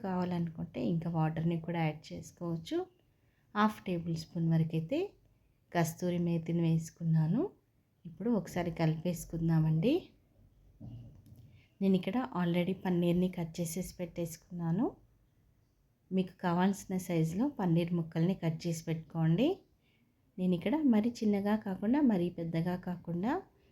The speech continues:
కట్ చేసేసుకున్నాను. ఇలా మనం పన్నీర్ని వేయించి వేయడం వల్ల పైన క్రంచీనెస్ అనేది వస్తుందన్నమాట. అందుకే మనము పన్నీర్ని వేయించి వేసుకున్నాము. లోపల సాఫ్ట్‌గా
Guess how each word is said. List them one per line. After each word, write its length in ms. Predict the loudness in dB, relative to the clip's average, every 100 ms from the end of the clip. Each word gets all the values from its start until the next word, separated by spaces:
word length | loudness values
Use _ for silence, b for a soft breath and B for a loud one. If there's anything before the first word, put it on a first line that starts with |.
| _
కట్ 200 | -10 -8
చేసేసుకున్నాను. 880 | -6 -2 0 -2 -4 -4 -2 0 0 -2 b b b _ 0
ఇలా 160 | 2 2 -2 -4
మనం 240 | 0 2 2
పన్నీర్ని 520 | 2 6 8 8 8 6
వేయించి 480 | 4 4 2 0 -2 0
వేయడం 300 | 0 0 2
వల్ల 220 | 2 4 2 -2 b b b b b -8
పైన 280 | 0 4 4 4
క్రంచీనెస్ 600 | 2 2 2 2 2 2 2
అనేది 300 | 2 4 4
వస్తుందన్నమాట. 880 | 2 0 -6 0 2 2 2 0 -2 -2 -4 b b b b b -2
అందుకే 380 | 2 2 0 0
మనము 240 | 0 2 0 0
పన్నీర్ని 480 | 0 0 0 0 0 0
వేయించి 420 | 4 4 4 0 -2
వేసుకున్నాము. 760 | 0 0 -4 -8 -2 0 2 0 -2 b b b -20 -20 -20 -20 -10 -2
లోపల 420 | 2 2 2 0 0
సాఫ్ట్‌గా 520 | -2 -2 -2 -4 -2